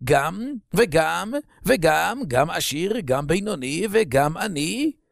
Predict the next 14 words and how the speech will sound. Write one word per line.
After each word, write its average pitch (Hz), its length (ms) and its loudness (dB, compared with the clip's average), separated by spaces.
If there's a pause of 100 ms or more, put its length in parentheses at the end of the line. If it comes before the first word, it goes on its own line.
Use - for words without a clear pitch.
(400)
כנדרש, 131 800 0
בעולם 180 760 4
משתנה, 165 540 -2
שאין 269 460 0
בטוח 196 460 2
בשום 143 320 0
תחום - 240 -2
בעולם, 147 560 0
לא 123 160 6
במשפחה 127 800 -2
ולא 123 180 2
בעבודה 135 680 -2
ולא 131 160 6
בבריאות. 143 800 2